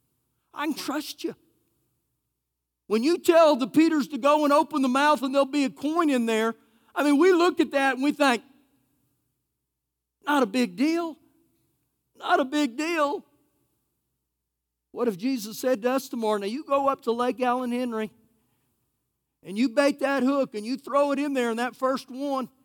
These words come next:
say, "What? I'm not gonna do that, Lord."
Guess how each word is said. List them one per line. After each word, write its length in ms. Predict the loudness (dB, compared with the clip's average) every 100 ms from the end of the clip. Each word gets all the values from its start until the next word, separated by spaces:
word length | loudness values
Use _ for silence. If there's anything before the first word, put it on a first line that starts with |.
| _ _ _ _ _ _ _ _ _ _ _ _ _ _ _ _
say, 140 | -8 -8
"What? 280 | -6 -10 -12 _ _ _ _ _ _ _ _ _ _ _ _ _
I'm 80 | -12
not 160 | -8
gonna 160 | -6 -6
do 160 | -6
that, 200 | -8 -10
Lord." 240 | -10 -12